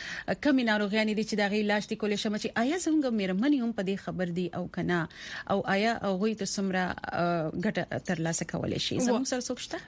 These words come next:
Speaker 2: موږ سره ټلیفون به لیکه عمران ملنګ رور ملګری
Speaker 1: عمران ملنګ
Speaker 2: سوی
Speaker 1: دی
Speaker 2: دی.
Speaker 1: سره؟
Speaker 2: ستړي مه سئ.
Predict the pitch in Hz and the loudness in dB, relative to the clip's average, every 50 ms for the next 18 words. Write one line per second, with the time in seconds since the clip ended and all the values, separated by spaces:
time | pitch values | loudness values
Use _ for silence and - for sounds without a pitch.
0 | - - 247 269 311 392 - - 285 247 240 233 220 - 240 226 226 220 - 285 | -6 -2 0 2 2 2 2 2 4 4 4 4 2 2 2 2 2 2 2 2
1 | 277 247 233 233 240 233 - 226 220 220 214 208 214 214 214 214 214 220 220 220 | 2 2 2 0 0 0 0 0 2 2 2 2 0 0 0 0 0 0 2 2
2 | 226 226 220 220 220 220 214 202 220 220 208 208 202 202 202 202 214 247 285 294 | 2 0 0 0 0 0 2 4 4 4 6 6 4 4 4 4 4 4 4 4
3 | 302 302 311 311 285 349 403 - 269 262 262 226 214 208 208 - - - - | 4 2 2 2 0 -2 -2 0 0 2 2 2 0 0 -2 -2 -4 -4 -8